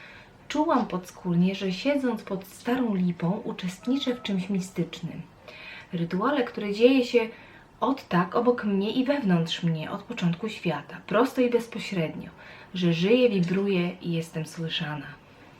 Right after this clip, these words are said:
Czy możecie sobie wyobrazić piątkę berbeci, medytujących do drzewa i uszkodzonej figurki sakralnej w środku lata? Dosyć absurdalna, jednak miało miejsce w tym niesamowitym lesie,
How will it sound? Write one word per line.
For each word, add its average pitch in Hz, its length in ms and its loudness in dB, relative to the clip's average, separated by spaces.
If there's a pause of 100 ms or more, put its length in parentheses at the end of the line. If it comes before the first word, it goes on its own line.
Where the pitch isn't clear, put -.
(680)
Czy 190 100 -2
możecie 269 360 2
sobie 277 200 2
wyobrazić 208 640 4
piątkę 247 400 2
berbeci, 175 640 2
medytujących 208 760 0
do 202 100 -4
drzewa 180 480 0
i 175 160 -2
uszkodzonej 208 640 6
figurki 214 500 0
sakralnej 180 680 0 (280)
w - 60 -18
środku 269 440 2
lata? 160 400 0 (960)
Dosyć 302 360 0
absurdalna, 294 840 2
jednak 254 360 0
miało 320 280 -2
miejsce 226 560 -2 (560)
w - 60 -18
tym 220 540 0 (340)
niesamowitym 196 840 2
lesie, 151 400 -4